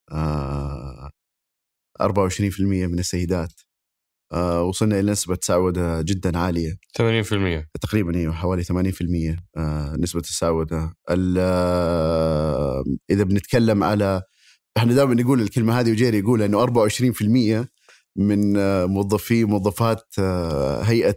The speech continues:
Speaker 1: تطوير بوابة الدرعية من حملة الماجستير والدكتوراه. فإحنا يعني نفتخر بالموضوع هذا. آه، ويمكن نوصل في الأخير إلى اللي أنت قلته، إنه إحنا بنوظف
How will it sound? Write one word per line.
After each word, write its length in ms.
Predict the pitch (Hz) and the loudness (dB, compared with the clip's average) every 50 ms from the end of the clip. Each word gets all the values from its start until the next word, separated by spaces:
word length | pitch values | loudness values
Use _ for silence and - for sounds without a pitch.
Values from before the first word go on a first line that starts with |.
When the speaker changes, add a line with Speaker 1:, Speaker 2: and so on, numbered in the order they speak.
| _ _ | _ _
Speaker 1:
تطوير 340 | - - 82 - 123 117 107 | -20 -12 -4 0 0 2 2
بوابة 200 | 104 107 110 104 - | 2 2 2 2 0
الدرعية 340 | 107 85 104 101 113 117 107 | 0 0 2 2 4 2 2
من 100 | 98 95 | 0 0
حملة 260 | - 117 110 107 104 - | 0 2 2 2 2 0
الماجستير 520 | 95 95 104 98 95 92 - - 110 95 | 0 2 0 0 0 -2 0 0 0 0
والدكتوراه. 560 | 98 87 80 90 - 104 98 98 104 104 107 _ _ _ _ _ _ _ _ _ _ _ _ _ _ _ _ _ _ - | 0 -2 -2 -4 -2 0 0 0 -2 -4 -6 _ _ _ _ _ _ _ _ _ _ _ _ _ _ _ _ _ _ -4
فإحنا 220 | 95 92 107 101 | -2 0 0 0
يعني 460 | 98 98 95 92 92 92 90 90 90 | 0 0 0 0 -2 -2 -2 -2 -2
نفتخر 380 | 98 95 - - 113 - - 92 | -2 -4 -4 -4 -6 -4 -4 -4
بالموضوع 540 | 90 90 82 92 90 87 98 92 85 85 82 | -4 -2 -2 -2 -2 -2 -2 -2 -2 -2 -4
هذا. 200 | 78 82 - 135 _ _ _ _ _ _ _ _ _ _ _ - - | -4 -6 -8 -10 _ _ _ _ _ _ _ _ _ _ _ -4 0
آه، 460 | - 101 101 98 101 101 95 92 92 | 0 2 2 2 2 2 2 2 2
ويمكن 340 | 90 113 127 127 - 151 143 | 2 2 2 2 2 2 4
نوصل 280 | 151 170 156 - 135 113 | 4 2 2 0 -2 -2
في 60 | 123 | 0
الأخير 500 | 120 113 - - 151 160 170 175 160 - - | 0 0 2 2 0 0 0 -2 -4 -4 -2
إلى 540 | 123 120 113 113 110 110 110 110 101 87 - - | 0 2 2 2 2 2 2 0 0 -2 -2 -2
اللي 140 | 95 107 113 | 0 2 2
أنت 120 | 117 107 117 | 2 0 2
قلته، 300 | 98 120 120 - 110 101 | 2 2 0 2 0 0
إنه 100 | 98 104 | 0 0
إحنا 140 | 101 101 | 0 0
بنوظف 760 | 101 98 101 107 113 117 104 98 107 98 95 - - - - | 0 0 2 2 0 0 0 0 -2 -2 -2 -10 -18 -20 -20